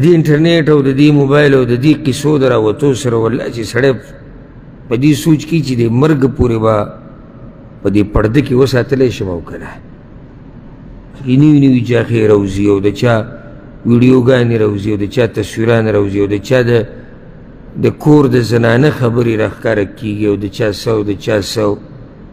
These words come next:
ودونو کې د زنانو تصویران ویستی کېږي، په پروګرامونو کې تصویران او ویډیوګانې او هغه بیا په یو ځای کې چلیږي او په بل ځای کې چلیږي. یعنې دې ټیم کې دې فتنو په دې دور کې دا دعا ډېره زیاته غواړي چې،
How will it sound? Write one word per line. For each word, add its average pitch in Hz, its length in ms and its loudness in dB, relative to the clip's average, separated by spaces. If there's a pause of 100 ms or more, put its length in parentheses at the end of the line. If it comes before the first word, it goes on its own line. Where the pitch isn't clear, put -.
(1300)
ودونو 135 500 4
کې 139 200 -2
د 131 120 0
زنانو 127 440 0
تصویران 123 540 -2
ویستی 113 420 -2
کېږي، 107 380 -4 (100)
په 107 140 -6
پروګرامونو 127 640 2
کې 123 160 -2
تصویران 123 540 0
او 120 100 0
ویډیوګانې 113 800 0
او 117 160 0
هغه 123 160 2
بیا 131 140 2
په 113 120 -4
یو 139 200 4
ځای 120 180 -2
کې 113 160 -6
چلیږي 110 380 -6
او 123 80 -4
په 165 160 -10
بل 180 160 -6
ځای 143 100 -6
کې 151 200 -8
چلیږي. - 300 -12 (960)
یعنې 113 220 2 (140)
دې 226 200 4
ټیم 196 180 2
کې 165 120 -6 (240)
دې 202 180 4 (300)
فتنو 160 440 0
په 151 140 -2
دې 135 120 2
دور 135 280 2
کې 123 140 -2
دا 110 200 -2
دعا 135 320 -2
ډېره 165 260 -2 (100)
زیاته 185 280 0
غواړي 131 420 2 (100)
چې، 117 120 -6